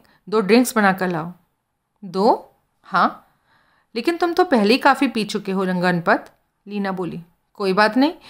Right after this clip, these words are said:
जहाँ इतना पी है वहाँ एक पैग और सही।" "बैठो अजय," गणपत ने कहा और सोफे पर पसर गया। अजय उसके बगल में बैठ गया। उसकी निगाहें पुनः लीना पर टिक गईं।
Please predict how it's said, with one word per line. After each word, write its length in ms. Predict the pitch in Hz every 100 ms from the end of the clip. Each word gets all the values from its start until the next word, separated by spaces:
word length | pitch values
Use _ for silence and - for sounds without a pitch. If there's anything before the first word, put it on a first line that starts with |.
| - -
जहाँ 220 | 285 277
इतना 320 | 208 214 254
पी 240 | 262 240 233
है 300 | 247 240 170
वहाँ 220 | 208 202
एक 220 | 190 190
पैग 220 | 190 156
और 120 | 170
सही।" 300 | 175 233 254 - _ _ _ _ _ _ _ _ _ _ _ _
"बैठो 220 | 190 190
अजय," 340 | 247 214 226 294 _ _ _ _
गणपत 320 | 208 208 208 262
ने 160 | 302
कहा 340 | 294 226 233 226
और 140 | 226
सोफे 320 | 247 220 208
पर 140 | 208 220
पसर 320 | 202 196 170
गया। 240 | 170 160 - _ _ _ _ _ _
अजय 180 | 220 214
उसके 200 | 233 -
बगल 280 | 214 185 185
में 140 | 208
बैठ 300 | 190 170 170
गया। 140 | 185 180 _ _ _
उसकी 220 | - - 349
निगाहें 360 | 302 294 311
पुनः 260 | 294 226 269
लीना 280 | 254 208 220
पर 140 | 240
टिक 240 | 240 190 -
गईं। 160 | 170